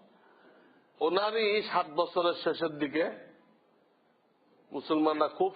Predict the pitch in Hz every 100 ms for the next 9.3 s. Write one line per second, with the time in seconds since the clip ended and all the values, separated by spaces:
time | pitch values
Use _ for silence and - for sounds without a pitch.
0 | - 165 - 175 175 170 165 165 160 202
1 | 196 - - _ _ _ _ _ _ _
2 | _ _ _ _ _ _ _ _ _ _
3 | _ _ _ _ _ _ _ _ _ _
4 | _ _ _ _ 117 139 151 170 165 170
5 | 160 160 156 147 143 151 160 160 151 -
6 | 156 147 147 139 147 160 - - - _
7 | _ _ _ _ _ _ - - - -
8 | - - 143 156 170 180 185 175 185 190
9 | 196 208